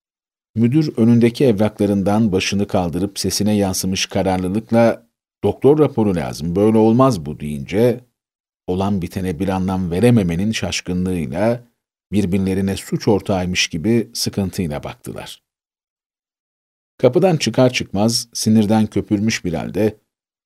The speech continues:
"Yarından tezi yok baba." dedi oğlu. "Halledelim bitsin bu iş." Kocaman kulakları, küçülmüş bedeni içinde azar yemiş bir kedi gibi arabanın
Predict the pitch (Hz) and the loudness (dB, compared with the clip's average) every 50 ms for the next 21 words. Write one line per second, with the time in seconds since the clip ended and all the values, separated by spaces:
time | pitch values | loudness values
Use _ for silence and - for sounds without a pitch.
0 | _ _ _ - - 107 104 113 107 110 110 107 98 113 101 87 82 101 101 92 | _ _ _ -2 0 4 4 4 6 6 4 4 4 2 0 0 2 2 0 0
1 | - - 76 69 73 80 71 71 64 69 64 65 58 53 60 - - - _ _ | 0 -4 -8 -8 -8 -8 -8 -10 -10 -8 -8 -8 -8 -10 -12 -14 -16 -18 _ _
2 | _ _ _ _ _ _ _ - - 104 110 107 98 - 101 120 139 123 101 - | _ _ _ _ _ _ _ -4 0 2 2 2 4 2 2 2 4 2 2 0
3 | - - 107 95 85 73 - - - - - - - _ _ _ _ _ _ _ | 0 0 0 0 0 -2 -6 -8 -6 -6 -6 -6 -8 _ _ _ _ _ _ _
4 | _ _ _ _ _ _ _ _ _ _ _ _ - 104 104 101 101 82 76 73 | _ _ _ _ _ _ _ _ _ _ _ _ -6 -6 -4 -4 -4 -4 -4 -6
5 | 71 - 85 76 67 - _ - 71 69 71 - - 82 - - 101 107 117 - | -8 -10 -10 -10 -10 -10 _ -12 -12 -12 -12 -12 -14 -8 -4 -2 0 0 0 -2
6 | - - 98 90 101 95 95 92 - - 92 92 87 95 - - _ - - - | 0 -2 -2 0 0 0 -2 -2 -4 -4 -4 -4 -2 -4 -4 -6 _ -8 -6 -4
7 | - - 120 123 123 113 98 92 90 92 - - - 90 85 - - - 95 90 | 0 2 4 4 4 2 2 0 0 -2 -6 -6 -6 -8 -8 -8 -6 -6 -4 -2
8 | 117 120 117 90 78 87 82 87 90 95 82 92 92 95 92 - | -2 -2 -2 -2 -4 -4 -4 -2 -2 -2 -2 -2 -2 -4 -4 -6